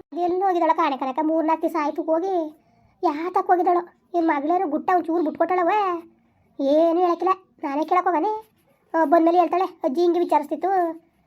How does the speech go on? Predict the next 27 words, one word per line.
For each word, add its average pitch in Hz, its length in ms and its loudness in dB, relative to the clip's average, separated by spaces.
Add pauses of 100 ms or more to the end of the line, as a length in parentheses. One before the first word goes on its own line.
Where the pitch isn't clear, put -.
(180)
ಹಂಗೆ 294 200 2
ಹಿಂಗೆ" 302 200 2
ಅಂತ. 302 140 -2 (260)
ಏನು 320 460 0
ನ್ಯಾಯ 277 280 0
ಕಲ್ತಿದ್ದಾಳ 302 340 0
ಬುದ್ಧಿಯ 262 280 0 (680)
ಅಂಟಾಕ್ತಾಳೆ. 311 400 4 (720)
ಅದ್ಕೆ 330 600 0 (180)
ಬೇಡವೇ 262 300 0
ಬೇಡ, 254 160 -2 (800)
ಏನು 294 540 2
ಅವ್ಳಿಗೇನು 277 320 0
ಇದ್ 269 140 -2
ಮಾಡ್ಬೇಕು 285 240 0
ನಾನು? 339 440 0 (340)
ಅದ್ಕೆ 269 320 -2
ನಾನು 285 460 0
ಕೇಳಕ್ 277 200 0
ಹೋಗ್ಲಿಲ್ಲ 285 360 0
ನಾನು. 311 240 -6 (400)
ಸರಿ 302 180 4
ಇಲ್ಲ 302 120 2
ಅಂದ್ಮೇಲೆ 311 220 0
ಯಾಕ್ 294 120 -2
ತಲೆ 294 120 2
ಕೆಡ್ಸ್ಕೊಬೇಕಕ್ಕ? 294 460 -2